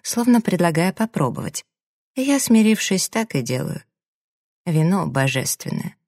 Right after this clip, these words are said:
Куда лучше савиньона, которое я только что пила. Оно мягче, выдержаннее.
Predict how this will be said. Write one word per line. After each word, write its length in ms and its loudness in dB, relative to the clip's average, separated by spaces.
Куда 300 2
лучше 260 0
савиньона, 640 0
которое 320 -2
я 60 -2
только 260 -6
что 220 -8
пила. 340 -8
Оно 180 2
мягче, 640 -2
выдержаннее. 880 -2